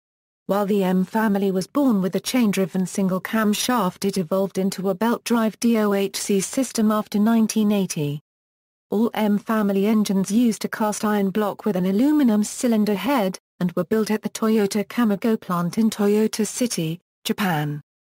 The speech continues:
The Japanese market only M E was the first Toyota engine to be equipped with fuel injection. The four M E was the first Toyota engine to be equipped with fuel injection for non-Japanese markets.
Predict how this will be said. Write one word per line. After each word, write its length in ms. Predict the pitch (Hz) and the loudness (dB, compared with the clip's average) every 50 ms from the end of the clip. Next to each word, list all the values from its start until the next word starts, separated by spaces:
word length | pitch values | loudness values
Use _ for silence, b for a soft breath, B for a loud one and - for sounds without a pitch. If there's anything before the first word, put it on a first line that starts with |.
| _ _ _ _ _ _ _ - | _ _ _ _ _ _ _ -10
The 60 | 180 | -4
Japanese 500 | - 247 254 269 - 262 226 226 220 185 | -2 -2 -2 0 0 2 2 2 2 2
market 480 | 208 202 214 220 214 - - - - 208 | 0 0 0 0 -2 -4 -6 -6 -2 0
only 360 | 214 220 214 214 220 220 214 | 0 2 2 2 2 2 2
M 200 | 214 202 196 202 | 2 0 2 2
E 140 | 226 220 214 | 2 2 2
was 160 | 196 196 - | 0 0 -2
the 100 | - 196 | -4 -8
first 400 | _ - 254 262 277 269 - - | _ -2 0 0 0 -2 -4 -4
Toyota 500 | - 214 208 202 208 208 196 - 208 - - | -2 0 2 2 2 2 0 0 -2 -2 0
engine 360 | 196 220 214 208 - 196 196 | 0 0 0 0 0 -2 -2
to 80 | 190 196 | -2 -2
be 160 | - 196 190 | 0 0 0
equipped 420 | 185 - - - 226 233 - - | 0 -2 -2 -2 -2 -4 -4 -6
with 180 | - 175 - - | -6 -6 -6 -4
fuel 320 | - 220 240 220 202 165 156 | -2 0 2 2 2 0 -2
injection. 800 | 151 151 143 - 156 - - - - - 147 135 131 131 135 - _ _ _ _ _ _ _ _ _ _ _ _ - - | -2 -4 -4 -4 -6 -6 -6 -6 -6 -6 -4 -6 -6 -8 -10 -12 _ _ _ _ _ _ _ _ _ _ _ _ -6 -6
The 80 | 190 | -6
four 280 | - - - 196 190 190 | -6 -2 -2 0 2 2
M 180 | 196 202 196 | 2 2 2
E 140 | 220 220 220 | 2 2 2
was 160 | 196 202 185 | 2 0 -2
the 80 | - 202 | -2 -6
first 420 | - - - 254 269 277 - - | -8 -2 -2 0 0 0 -2 -4
Toyota 500 | - - 208 202 208 208 202 196 - 196 - | -4 -2 0 2 2 2 2 0 0 -2 -2
engine 380 | - 202 214 214 202 208 196 196 | 0 0 2 2 2 0 -2 -2
to 80 | 202 | -2
be 160 | - 202 190 185 | 0 0 0 0
equipped 420 | 185 - - 233 220 - - - | -2 -2 -2 -4 -4 -4 -4 -6
with 140 | 185 170 - - | -6 -6 -6 -2
fuel 300 | - 233 233 214 185 156 | 0 2 2 2 2 0
injection 600 | 151 151 151 - 254 247 233 - - - 196 190 | -2 -4 -2 -2 -2 -4 -4 -4 -4 -2 -2 -2
for 140 | 180 - 190 | 0 0 0
non-Japanese 840 | 196 214 220 214 208 - 226 220 220 - - 233 226 226 202 - 214 | 2 2 2 2 2 2 0 -2 -2 0 0 2 2 2 0 0 0
markets. 720 | 208 226 226 214 - - 175 143 135 - - - - - | 0 0 0 0 -2 -4 -4 -6 -6 -6 -10 -16 -16 -16